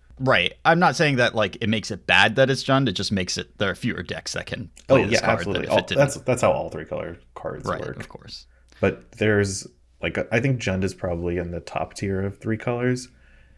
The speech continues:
Speaker 2: whereas you look at something like Naya and it gets a lot harder to <laughs> justify.
Speaker 1: Right. But, like, Jund is good in a lot of formats,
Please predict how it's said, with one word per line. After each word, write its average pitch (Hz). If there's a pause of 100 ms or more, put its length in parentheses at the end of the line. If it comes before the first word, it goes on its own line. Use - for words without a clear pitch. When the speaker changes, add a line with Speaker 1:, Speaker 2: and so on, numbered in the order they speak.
(180)
Speaker 2:
whereas 92
you 87
look 85
at 80 (220)
something 85
like 82 (160)
Naya 80
and -
it -
gets -
a 76
lot 71
harder 78
to -
<laughs> -
justify. - (260)
Speaker 1:
Right. - (360)
But, 160
like, 131 (520)
Jund 160
is 135
good 120
in 110
a 104
lot 98
of 95
formats, 98